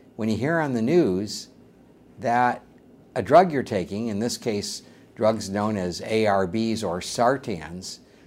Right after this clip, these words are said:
uh, several have been recalled. What do you do if you hear that news? So let me start, Jerry, with you.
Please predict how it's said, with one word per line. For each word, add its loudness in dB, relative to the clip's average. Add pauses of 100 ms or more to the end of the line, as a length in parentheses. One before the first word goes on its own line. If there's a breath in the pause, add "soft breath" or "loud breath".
(340 loud breath)
uh, -12
several 4
have -2
been 0
recalled. -4 (400 loud breath)
What -4
do 0
you 2
do 0
if -6
you -6
hear -2
that -6
news? -10
So -6 (340 loud breath)
let 0
me 0
start, 0
Jerry, -2
with -2
you. 0